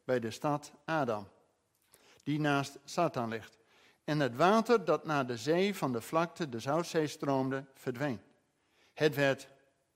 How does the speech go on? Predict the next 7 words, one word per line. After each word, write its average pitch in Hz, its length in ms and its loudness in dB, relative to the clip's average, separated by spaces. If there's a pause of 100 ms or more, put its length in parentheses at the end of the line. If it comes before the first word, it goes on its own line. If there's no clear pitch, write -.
afgesneden. 110 720 -4 (920)
Toen 240 280 6
stak 196 420 2
het 123 220 -4
volk 175 500 2
over 151 500 4 (400)
tegenover 131 880 0